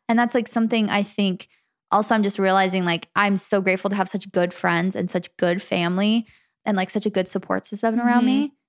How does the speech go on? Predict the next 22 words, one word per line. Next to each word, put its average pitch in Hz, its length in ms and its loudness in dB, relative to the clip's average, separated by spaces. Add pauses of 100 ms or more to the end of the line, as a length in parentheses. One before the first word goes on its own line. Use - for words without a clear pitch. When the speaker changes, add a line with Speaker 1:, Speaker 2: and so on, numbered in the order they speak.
(200)
Speaker 1:
And 190 580 2
so 220 300 -2
I 185 140 4
guess 226 200 2
I've 196 120 2
learned 196 200 2
to 220 60 0
just 180 200 -2
appreciate - 580 -4
that - 200 -4 (180)
Speaker 2:
Yeah. 226 140 0
Speaker 1:
instead 196 260 2
of, 185 120 0
like, 170 360 -2 (600)
I 190 80 0
don't 180 80 2
know, - 80 0
taking 185 240 -4
it - 80 -4
for - 100 -6
granted. - 460 -4 (200)
Speaker 2:
Yeah. 247 340 0